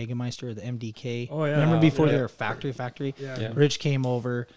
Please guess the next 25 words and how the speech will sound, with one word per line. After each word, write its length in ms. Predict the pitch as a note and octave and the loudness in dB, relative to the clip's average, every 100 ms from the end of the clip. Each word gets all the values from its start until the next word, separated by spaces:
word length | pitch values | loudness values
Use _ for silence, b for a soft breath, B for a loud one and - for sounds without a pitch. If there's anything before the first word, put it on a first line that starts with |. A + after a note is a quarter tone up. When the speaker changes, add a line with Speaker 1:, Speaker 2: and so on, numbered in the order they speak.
| B B B B B | B B B B B
Speaker 1:
'cause 140 | - C3 | -4 2
I 100 | D3+ | 2
was 140 | C#3 | 2
Cole's 320 | - D3 C#3 A#2 | 0 0 0 -2
guy, 240 | B2 A#2+ | -2 -2
and 140 | A#2+ A#2+ | -2 -4
then 80 | |
they 100 | A#2 | -4
pulled 260 | A2+ C#3 A2+ | -6 -6 -4
me 100 | A#2+ | -4
in. 120 | A#2+ | -4
They 80 | A2+ | -6
said 180 | A2 A2+ | -8 -8
they 80 | G#2+ | -10
want 220 | G#2 F#2 | -10 -12
me 80 | G#2 | -12
to 80 | G2 | -14
with 140 | F#2+ | -14
Townley, 520 | - C3 B2 A#2 A2 b b b b - | -8 -6 -4 -6 -10 b b b b -12
and 140 | A2 | -8
then 280 | A2 G#2 G#2+ - _ _ | -6 -6 -8 -14 _ _
they 100 | A#2+ | -12
brought 340 | G#2+ A#2 F#2+ A2+ | -6 -6 -6 -6
Rich 340 | B2+ A#2 - | -4 -4 -6
in, 240 | G#2 F#2+ | -8 -10